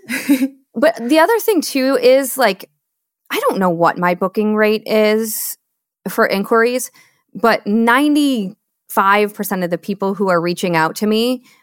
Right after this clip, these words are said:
Speaker 2: are already pretty certain they're gonna book me because it's through a referral.
Speaker 1: Mm.
Speaker 2: So it's a little bit different. I'm, I don't book all of my inquiries by any means,
Speaker 1: Mm-hmm.
Speaker 2: but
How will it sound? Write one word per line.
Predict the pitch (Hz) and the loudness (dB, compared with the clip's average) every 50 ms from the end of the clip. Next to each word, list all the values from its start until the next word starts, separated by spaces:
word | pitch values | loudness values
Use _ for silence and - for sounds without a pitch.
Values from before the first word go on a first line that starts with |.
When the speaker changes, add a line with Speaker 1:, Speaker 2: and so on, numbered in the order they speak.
| _ _ _ - | _ _ _ -2
Speaker 2:
are | 208 185 - - - | -2 -2 -2 0 2
already | 220 226 247 269 269 277 226 | 2 4 2 2 0 -2 -6
pretty | - - - 233 220 220 196 | -6 -6 -4 -2 -2 -2 -2
certain | - - 202 196 - 208 | -4 -2 -4 -2 -2 -2
they're | 202 190 | -4 -4
gonna | 185 185 175 165 | -2 -2 -4 -2
book | - 175 170 - - | -2 -4 -6 -4 -2
me | 220 226 | -2 -2
because | 208 196 196 - 214 180 185 | -2 -2 -2 -2 -4 -2 -2
it's | 180 180 - - - 202 - | -4 -6 -6 -12 -12 -10 -2
through | - 226 214 196 | 2 2 2 4
a | 175 | 2
referral. | 175 160 151 - 151 - - - - - _ _ _ _ _ _ _ _ _ - | 0 -2 -2 0 -2 -2 -2 -4 -8 -12 _ _ _ _ _ _ _ _ _ -6
Speaker 1:
Mm. | 214 220 220 214 196 | -2 0 0 0 0
Speaker 2:
So | 180 180 - 247 220 202 190 180 180 - - _ _ - | -2 0 2 4 4 4 4 2 0 -2 -6 _ _ -2
it's | 233 220 - | -2 0 2
a | 254 226 | 2 2
little | 220 226 240 254 254 247 | 4 4 4 4 4 4
bit | 214 233 180 - 180 - | 2 0 -4 -4 -4 -4
different. | 220 202 196 - 185 - | -4 -4 -2 -4 -4 0
I'm, | - - 269 - - | 0 0 0 0 0
I | - 226 | 0 2
don't | 233 226 175 - - | 2 0 -2 -4 -2
book | - 190 180 - | -2 -2 -2 -2
all | - - 170 165 160 | 0 2 2 2 2
of | 160 | -2
my | 156 | -6
inquiries | - 165 156 - 156 - - - - - _ _ _ - | -8 -8 -10 -10 -12 -12 -10 -12 -12 -14 _ _ _ 0
by | 180 170 160 | 2 2 2
any | 160 160 143 127 | 0 -2 -4 -6
means, | - - - - - - - _ - - _ - | -10 -14 -18 -16 -14 -16 -16 _ -20 -18 _ -4
Speaker 1:
Mm-hmm. | 226 214 208 190 170 170 175 - | 0 0 0 0 -2 -4 -6 -2
Speaker 2:
but | - 240 214 185 - | 0 2 2 2 2